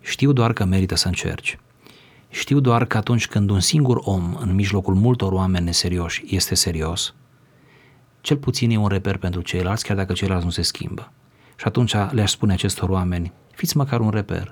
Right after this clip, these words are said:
Și asta înseamnă ceva. În fond, nu pentru ei ești serios, ci pentru tine. Fiți măcar un reper, dar,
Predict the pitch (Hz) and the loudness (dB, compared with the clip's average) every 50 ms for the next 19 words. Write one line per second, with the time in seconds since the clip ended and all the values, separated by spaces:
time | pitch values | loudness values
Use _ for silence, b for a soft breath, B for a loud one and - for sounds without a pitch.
0 | - - - - - 90 85 - 85 82 - - 78 76 - - - - - - | -16 -14 -10 -6 -6 -4 -6 -6 -8 -8 -8 -8 -8 -10 -12 -12 -14 -14 -14 -14
1 | - - - - _ _ _ _ _ - 117 110 - - 120 123 123 - 139 135 | -16 -18 -20 -20 _ _ _ _ _ -8 -6 -4 -2 -2 -2 0 2 2 2 2
2 | 120 107 95 90 87 85 82 82 80 80 - - 90 87 87 87 90 - - - | 2 2 0 0 -2 -2 -2 -2 -4 -4 -4 -6 -6 -6 -6 -8 -8 -10 -6 -4
3 | 110 113 - 131 - - - - - - _ _ _ _ _ - - - 160 - | -4 -4 -4 -4 -8 -10 -10 -12 -14 -20 _ _ _ _ _ -6 -2 -2 0 2
4 | 143 143 139 127 120 107 107 104 104 95 - 95 92 90 85 110 104 101 113 139 | 4 4 4 4 4 4 4 4 2 2 2 0 0 2 2 2 2 2 2 2
5 | - - | 0 -2